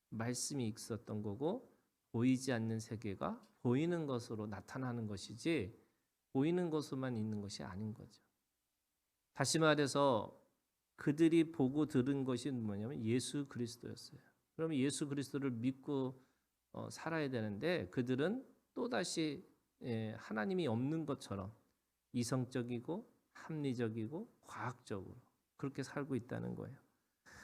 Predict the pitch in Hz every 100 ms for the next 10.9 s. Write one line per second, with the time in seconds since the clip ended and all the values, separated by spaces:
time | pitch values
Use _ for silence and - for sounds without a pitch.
0 | - - - - 156 185 160 160 160 151
1 | 135 127 175 - _ - _ _ _ _
2 | _ _ _ _ _ - - _ _ _
3 | - - 110 135 170 175 175 170 170 165
4 | 165 139 127 165 160 156 156 156 156 120
5 | 113 170 170 160 160 156 151 165 165 135
6 | 139 - 117 - 156 143 131 113 - 120
7 | 104 - _ _ _ _ _ _ _ _
8 | _ _ _ _ 139 143 156 - 208 208
9 | 196 180 175 170 - 220 214 185 175 165
10 | 143 131 117 107 104 53 - 67